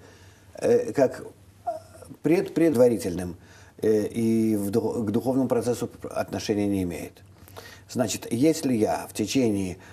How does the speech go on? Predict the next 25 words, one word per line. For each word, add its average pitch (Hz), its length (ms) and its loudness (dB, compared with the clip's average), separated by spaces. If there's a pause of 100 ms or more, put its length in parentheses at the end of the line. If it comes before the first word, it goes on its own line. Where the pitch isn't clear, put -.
определённого 120 720 2
количества 117 760 0 (720)
действий 110 580 0 (800)
могу 113 320 2
себя 117 400 2
уже 107 260 4
всё 110 200 0
более 117 320 2
и 107 40 2
более 113 300 4
осознанно 92 600 -2 (840)
прикрепить 113 800 0
к - 40 -10
группе, 110 640 0 (560)
к - 60 -2
этому 107 360 2
сообществу 107 580 2
людей, 104 440 0 (440)
ин-, 101 200 -4
этой 117 360 2
интегральной 127 500 2
системы, 98 560 -4
к - 80 -6
этому 113 260 2
инкубатору, 117 640 -2